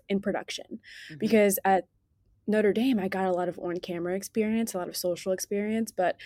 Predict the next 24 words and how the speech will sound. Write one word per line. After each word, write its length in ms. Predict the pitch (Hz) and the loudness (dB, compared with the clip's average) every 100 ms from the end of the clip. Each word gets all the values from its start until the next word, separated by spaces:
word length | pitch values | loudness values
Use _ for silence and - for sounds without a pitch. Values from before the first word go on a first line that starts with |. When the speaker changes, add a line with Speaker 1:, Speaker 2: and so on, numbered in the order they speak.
| - - - | -16 -6 2
Speaker 1:
I 60 | |
really 220 | 202 202 | 6 6
wanted 300 | 202 185 170 | 6 4 0
to 160 | - 180 | 0 0
enhance 480 | 175 - 170 - - | 0 -4 -8 -8 -8
my 160 | 170 | -8
production 540 | 165 180 165 - 165 160 | -8 -8 -8 -8 -8 -8
skills, 480 | - 95 90 196 - - - - - | -6 -6 -8 -10 -12 -18 -20 -14 -6
um, 320 | 175 165 170 | -2 -2 0
because 600 | 190 185 180 175 175 - _ - | 0 2 2 2 0 -4 _ 0
a 40 | |
lot 160 | 185 190 | 2 2
of 80 | 190 | -2
people 240 | 202 190 | -6 -6
kind 220 | 185 185 | -4 0
of 100 | 190 | 0
want 200 | 185 - | -2 -2
a 60 | 175 | -4
one-woman 920 | 165 180 180 185 - - 175 170 170 | -4 -4 -2 -4 -6 -6 -4 -2 0
band 320 | 160 165 202 | -2 0 -2
or 100 | 175 | -2
one-man 400 | 170 175 170 185 | -2 -2 -2 0
Speaker 2:
Mm-hmm. 80 | 190 | 2
Speaker 1:
band 340 | 190 220 240 | 2 2 -2